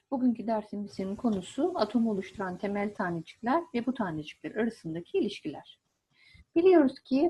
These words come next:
atomun merkezinde çekirdeği ve çekirdeğinde protonları ve nötronları vardır. Elektronlar ise çekirdeğin etrafında hareket ederler. Protonlar artı yüklü, nötronlar yüksüz,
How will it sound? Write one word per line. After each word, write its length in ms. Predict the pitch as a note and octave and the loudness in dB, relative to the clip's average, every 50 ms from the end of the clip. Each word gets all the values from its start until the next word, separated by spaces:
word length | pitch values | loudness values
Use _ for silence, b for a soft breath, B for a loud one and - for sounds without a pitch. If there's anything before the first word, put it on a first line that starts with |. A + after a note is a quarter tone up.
| G4 E4 | 0 0
atomun 500 | C#4+ - - B3+ A3+ G#3+ G#3+ A3 C4 C4 | -2 0 2 4 4 4 4 4 6 6
merkezinde 640 | A3+ G3+ G3 - - F#3+ - - F3+ D#3+ D#3 D#3+ | 6 4 4 0 -4 -6 -4 -4 -4 -4 -4 -6
çekirdeği 720 | - - G3 G3 - G3+ F3 F3+ - D#3 D#3 F3 A#3 E4 E4+ - b b b b _ - | -6 -6 -6 -4 -2 -2 -2 -2 0 -2 0 0 0 -2 -4 -8 b b b b _ -10
ve 80 | - | -4
çekirdeğinde 1040 | - - D#4 D#4 C#4 A#3+ G3 F3+ F3+ E3+ D#3+ D#3 D3+ D3+ D3+ F3 F#3 G#3+ D#4 D#4+ - _ _ _ _ _ _ _ _ | 0 0 0 2 2 2 2 2 0 0 0 0 -2 -4 -2 0 0 0 0 -2 -6 _ _ _ _ _ _ _ _
protonları 920 | _ - B3 A#3 A3+ - - F#3+ F3 D#3+ D#3 D#3 D#3 E3 A3 B3 D4+ - - _ _ _ - | _ 2 2 2 2 0 -2 0 0 0 0 0 0 0 2 2 0 0 -2 _ _ _ 4
ve 80 | C4+ B3+ | 6 6
nötronları 600 | A#3+ G#3 G3+ - - D#3+ C#3+ C#3 C3+ C#3 C#3 C3+ | 6 6 4 0 -6 -8 -6 -8 -8 -10 -12 -10
vardır. 460 | C3 - - - _ _ _ - - _ _ _ _ _ _ _ _ _ _ _ _ - | -12 -12 -14 -16 _ _ _ -20 -20 _ _ _ _ _ _ _ _ _ _ _ _ 0
Elektronlar 680 | A#3 A3+ A#3+ - - - A#3+ A#3+ A#3 A#3 A#3 G#3+ F3+ | 2 2 2 2 0 2 4 4 6 6 4 4 2
ise 480 | - - D#3 D#3+ - - - D#4+ E4 - _ - | 0 -2 -6 -6 -6 -6 -6 -6 -6 -6 _ -8
çekirdeğin 580 | - - A#3 - - E3+ D#3+ - D3+ D3+ - - | -4 -4 -2 0 -2 -2 -2 -2 -4 -6 -4 -4
etrafında 720 | A3 A#3+ - - F3 D3+ D3+ - - E3+ F3 F#3+ A#3 D#4+ - | -6 -6 -4 -2 -4 -4 -4 -4 -8 -6 -4 -2 -2 0 0
hareket 380 | C4 G#3+ F3+ F#3 F#3 G#3 G3 - | 0 0 0 -2 -4 -6 -6 -6
ederler. 480 | D#3 - C3+ C3 - - - _ _ _ _ _ _ _ _ _ _ _ b b b b b b b _ | -6 -6 -8 -12 -14 -16 -20 _ _ _ _ _ _ _ _ _ _ _ b b b b b b b _
Protonlar 800 | - E4 D#4+ D#4+ - - D#4 D4 C#4+ C4+ B3 B3 B3+ E4+ F4 - - _ - | 2 4 4 4 6 6 6 8 8 10 10 10 8 6 2 -2 -2 _ 4
artı 340 | A#3+ A3+ A3 A3+ - - | 4 4 4 2 0 0
yüklü, 520 | A#3+ G#3+ F#3+ E3+ - - F3 D#3+ F3 G#3+ - - _ _ _ _ _ - | 2 2 2 0 -2 -2 -2 -2 -2 -2 -4 -8 _ _ _ _ _ 2
nötronlar 720 | A3 A#3+ B3 B3 - - A#3+ G#3+ G3 E3+ D#3+ D#3 C#3+ C#3 D3 D#3+ D#3 | 4 4 4 2 2 0 0 2 2 0 -2 -4 -4 -6 -8 -8 -8
yüksüz, 580 | F3+ F#3 F3+ - - - A3+ D#4+ - - - | -8 -8 -8 -10 -10 -6 -6 -6 -6 -6 -10